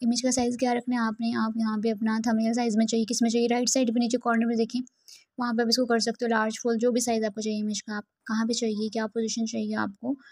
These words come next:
ये सारी चीज़ें जो है ना आप यहाँ पे कर सकते हैं ऐड। तो यहाँ पे जैसे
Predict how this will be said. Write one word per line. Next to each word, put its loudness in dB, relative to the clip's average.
ये -4
सारी 0
चीज़ें -2
जो -2
है -2
ना -2
आप -4
यहाँ 0
पे -2
कर -6
सकते -8
हैं -2
ऐड। -6
तो 0
यहाँ 0
पे 0
जैसे -4